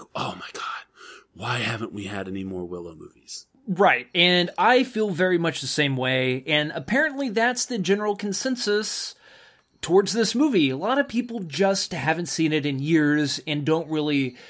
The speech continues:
Speaker 2: remember too much about it. I think the nostalgic factor and brief memories might make you look back on it more handsomely, but really it's not that great of a movie. We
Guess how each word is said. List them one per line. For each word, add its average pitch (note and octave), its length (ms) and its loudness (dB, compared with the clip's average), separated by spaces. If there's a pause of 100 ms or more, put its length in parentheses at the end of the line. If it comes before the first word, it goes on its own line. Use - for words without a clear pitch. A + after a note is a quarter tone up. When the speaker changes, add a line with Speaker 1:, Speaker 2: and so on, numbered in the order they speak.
(160)
Speaker 2:
remember D3 320 2
too C#3 180 -6
much B2+ 220 -4
about B2 260 0
it. C#3 80 2
I F3 140 4
think G3+ 300 0
the E3+ 100 0
nostalgic D3 640 0
factor C3+ 540 -2
and B2 260 -6
brief F#3 420 0
memories C#3+ 1120 -2 (400)
might E3 400 2
make D#3+ 240 0
you D3 100 2
look C#3 140 -2
back C#3 260 2
on B2+ 200 0
it B2 160 -4
more B2 720 0
handsomely, A#2 720 -4 (260)
but F#3 100 -8
really G3 280 8
it's - 180 -2
not E3 220 4
that C3 220 2
great C3 180 2
of A2 100 -12
a A#2 80 -8
movie. B2+ 440 0 (340)
We C#4+ 320 6